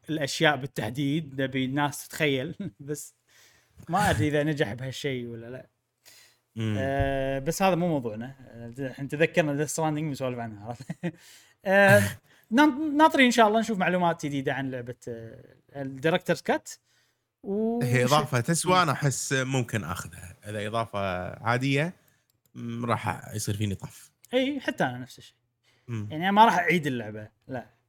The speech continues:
Speaker 2: لا.
Speaker 1: مو، صدق، هاي شغلة. Death Stranding مو اللعبة اللي أبي أعيدها. ما أدري ليش.
Speaker 2: إي. لأن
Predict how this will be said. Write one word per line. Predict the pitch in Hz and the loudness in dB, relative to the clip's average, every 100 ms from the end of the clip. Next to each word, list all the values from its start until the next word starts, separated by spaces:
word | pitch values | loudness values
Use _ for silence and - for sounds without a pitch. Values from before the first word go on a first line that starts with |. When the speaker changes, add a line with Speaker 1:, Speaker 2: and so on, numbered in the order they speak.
| _ _ _ _ - | _ _ _ _ -2
Speaker 2:
لا. | 107 | 2
Speaker 1:
مو، | 285 302 | 2 2
صدق، | - 294 214 254 | 8 8 8 8
هاي | 254 233 | 8 8
شغلة. | 208 131 117 - - - | 6 0 -6 -10 -8 -2
Death | 196 | 2
Stranding | 269 269 226 | 6 6 6
مو | 233 | 6
اللعبة | 262 180 | 6 6
اللي | 160 151 | 6 4
أبي | 139 | 2
أعيدها. | 127 123 110 - _ _ _ _ _ _ _ _ _ - | 0 -4 -10 -20 _ _ _ _ _ _ _ _ _ -6
ما | 175 | 0
أدري | 160 123 | 0 -2
ليش. | 113 - - _ _ _ _ _ _ _ _ _ - | -8 -12 -20 _ _ _ _ _ _ _ _ _ -2
Speaker 2:
إي. | 107 90 - _ _ _ _ _ _ 120 | 0 -2 -8 _ _ _ _ _ _ -2
لأن | 170 269 311 302 | 0 4 4 4